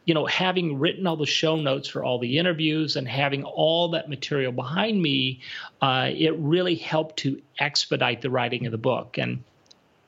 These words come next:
you know, another thing that we did, I think was a key decision, is, uh, a-, as you noticed, it's a fairly short book.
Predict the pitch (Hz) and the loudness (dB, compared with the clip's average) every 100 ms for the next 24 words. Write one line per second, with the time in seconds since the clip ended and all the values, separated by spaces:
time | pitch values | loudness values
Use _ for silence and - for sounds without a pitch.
0 | - 165 143 170 156 208 233 220 180 151 | 0 2 2 0 0 2 0 0 -2 -2
1 | 139 127 131 127 127 123 147 131 127 123 | -2 -2 0 0 0 -2 -4 -4 -4 -6
2 | - - 156 156 135 127 113 120 107 104 | -8 0 2 2 -2 -2 -2 -4 -6 -6
3 | - - - - 139 156 147 139 131 147 | -14 -14 -14 -14 0 2 4 2 0 -2
4 | 127 123 - - 180 180 - 151 131 160 | -2 -2 -2 -2 -4 -6 0 0 2 0
5 | 185 170 151 143 170 127 117 - - 151 | 0 0 0 0 2 0 -2 -4 -2 -2
6 | - 160 - - 160 180 175 156 - - | 0 -2 -4 -2 2 2 2 0 -2 -2
7 | 143 135 - 143 139 - | -2 -4 0 0 0 -12